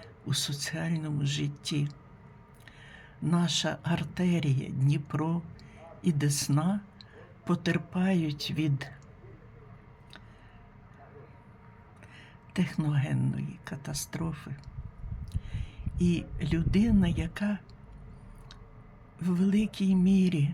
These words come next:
дотична до цих цілющих вод,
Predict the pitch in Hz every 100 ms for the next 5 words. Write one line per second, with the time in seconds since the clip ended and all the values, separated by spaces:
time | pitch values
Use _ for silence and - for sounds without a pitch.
0 | - 143 156 165 - 175 143 - 147 139
1 | 143 - - - - - - - - -
2 | - - 170 165 - 202 - - - 180
3 | 165 180 180 - 156 143 - 131 135 160
4 | 208 147